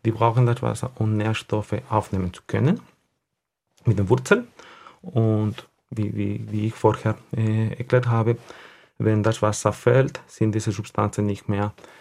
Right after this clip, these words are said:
äh, aufgelöst im Wasser und die können durch das Wurzelsystem nicht aufgenommen werden. Und ja, die, die gesamte Pflanzenernährung ist, ist beeinträchtigt.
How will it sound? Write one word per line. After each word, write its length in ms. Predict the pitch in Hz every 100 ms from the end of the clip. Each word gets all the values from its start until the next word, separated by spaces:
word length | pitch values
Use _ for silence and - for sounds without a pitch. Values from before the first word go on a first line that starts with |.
| - -
äh, 200 | 104 113
aufgelöst 600 | 113 120 131 123 127 127
im 100 | 120
Wasser 320 | 120 - 117
und 200 | 110 107
die 100 | 107
können 480 | - 107 104 107 107 _ -
durch 340 | 104 104 -
das 160 | - 101 -
Wurzelsystem 680 | 101 - 101 104 - 101
nicht 340 | 98 101 - -
aufgenommen 460 | 110 - 101 98 98
werden. 360 | 123 180 180 - _ _ _ - _ -
Und 240 | 104 104
ja, 100 | 87 85 -
die, 180 | 92 90
die 200 | 104 -
gesamte 580 | - - 101 107 - 117
Pflanzenernährung 920 | - 98 104 - 104 101 98 92 101 - -
ist, 400 | 95 95 92 -
ist 260 | 95 98
beeinträchtigt. 720 | - 95 - 113 123 - -